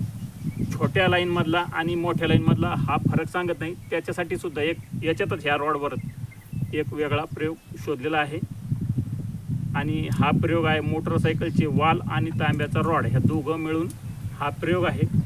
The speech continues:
आणि इथं आमची एक विहीर आहे, आता त्याचे आडवी बोर चालू झालेले आहेत, परंतु जास्त फास्ट नाही, परंतु अर्धा, अर्धा, पाऊण, पाऊण इंच ते चालू झाले असते भरपूर त्याला. पण इथं एक मोठीसुद्धा लाईन आहे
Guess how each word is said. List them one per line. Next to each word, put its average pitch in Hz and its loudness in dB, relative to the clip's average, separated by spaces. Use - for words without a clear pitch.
आणि 165 0
इथं 175 2
आमची 165 0
एक 165 2
विहीर 170 2
आहे, 160 0
आता 151 0
त्याचे 165 -2
आडवी 156 6
बोर - 4
चालू 190 4
झालेले 151 4
आहेत, - 4
परंतु - 2
जास्त 170 0
फास्ट 165 -4
नाही, 185 0
परंतु 185 -4
अर्धा, 165 2
अर्धा, 156 2
पाऊण, 160 0
पाऊण 160 0
इंच 160 0
ते 170 -2
चालू 180 0
झाले 135 -2
असते 135 -2
भरपूर - 2
त्याला. - -2
पण 165 2
इथं 185 2
एक 180 2
मोठीसुद्धा 190 0
लाईन 170 4
आहे 123 -2